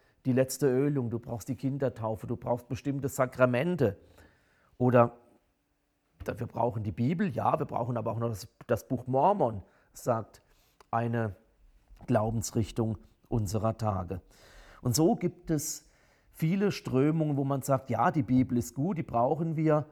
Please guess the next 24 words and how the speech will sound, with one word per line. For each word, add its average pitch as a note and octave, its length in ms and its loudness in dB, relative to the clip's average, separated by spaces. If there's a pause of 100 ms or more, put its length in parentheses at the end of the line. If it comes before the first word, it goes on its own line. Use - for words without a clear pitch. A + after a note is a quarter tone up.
(120)
aber B2+ 280 4
wir A#2+ 80 0
brauchen C3 300 0
auch B2 120 -4
noch A#2+ 140 -6
das, - 520 -6 (380)
und A#2 180 0
das. A2+ 400 0 (240)
Und A2+ 120 -2
das C3+ 140 2
ist E3 160 0
das C#3 200 -4
Prinzip C#3+ 680 -4
der B2+ 120 0
Gnosis. A#2 680 -2
Wir A2 60 -2
brauchen B2 300 2
die A2+ 100 2
Schrift, - 440 0 (240)
aber B2+ 340 2
auch A2 180 -2
noch B2 220 -4 (320)
Erkenntnis D3+ 800 -2
darüber A#2+ 600 2